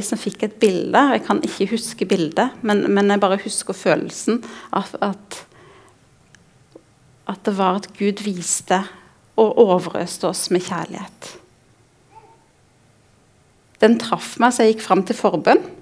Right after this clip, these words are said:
Og i den forbønnen der så fikk jeg bare se hvor mye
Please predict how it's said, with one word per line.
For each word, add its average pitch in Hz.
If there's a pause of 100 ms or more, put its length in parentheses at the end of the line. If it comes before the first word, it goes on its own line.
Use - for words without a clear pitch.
(1500)
Og 233
i 240
den 240
forbønnen 196
der 240
så -
fikk 214
jeg 202
bare 202
se - (1200)
hvor 208
mye 208